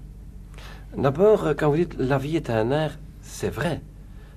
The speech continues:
Mais il y a les niveaux d'intervention. C'est-à-dire que c'est vrai qu'il y a un art de vivre et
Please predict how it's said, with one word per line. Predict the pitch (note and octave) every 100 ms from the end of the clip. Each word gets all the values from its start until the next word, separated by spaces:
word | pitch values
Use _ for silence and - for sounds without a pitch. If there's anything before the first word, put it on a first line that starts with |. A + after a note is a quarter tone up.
| - A2
Mais | A#2+ - -
il | A#2+ A#2+
y |
a | C#3+
les | B2+
niveaux | A#2 A2+ G#2+ C#3
d'intervention. | A2+ A2+ G#2+ G2+ F#2+ F#2 F2+ C#3+ C#3+ F#2 - - - - -
C'est-à-dire | - G2 F#2 B2+ C3+ -
que | F#2+ D2+ C#2+ - - - - -
c'est | F2+
vrai | C3 F3+
qu'il | B2+ G#2+ - A2
y | A#2+
a | -
un | G#2+ G2 G#2
art | G#2+ G2+ - - -
de | G2
vivre | F2+ A#2 C#3+ D3 D#3+ F#3 - - - - - -
et | B2 B2+ G2 F2+